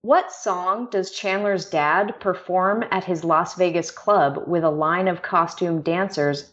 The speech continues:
after accepting the invitation to Monica and Chandler's wedding? Chandler mentions that while growing up, he did the choreography of the dancer on the far left. And question number three, category is Ross,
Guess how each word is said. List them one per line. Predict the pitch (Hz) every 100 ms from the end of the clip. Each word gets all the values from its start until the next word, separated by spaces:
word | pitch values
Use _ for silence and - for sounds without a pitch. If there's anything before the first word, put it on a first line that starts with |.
| -
after | 254 302 - 180
accepting | 160 - 165 - 175
the | 170 185
invitation | 190 185 190 202 196 208
to | 202 214
Monica | 185 180 196 202
and | 214 196 202
Chandler's | 190 190 208 196
wedding? | 165 180 220 - - - _ _ _ _ _
Chandler | - 175 180 185
mentions | 175 196 196 170 165 160
that | 160 -
while | 143 151 160
growing | 160 170 170 165
up, | 180 - - _ _
he | _ - 269
did | 262
the | 202
choreography | 208 220 220 208 226 220 - 175
of | 170
the | 156
dancer | 147 175 202 202 185
on | 156
the | 143
far | - 175 185
left. | 170 135 117 - - _ _ _ _ _ _ _ _ _ _ _ _ _ _ _ _ _ _ _ _ _ _ _ _ _ _ _ _ _ _ -
And | 156 156 -
question | 202 220 240 233
number | 233 226
three, | 226 190 190 139 131
category | - 170 180 185 180 165 -
is | 160 147
Ross, | 139 160 160 - -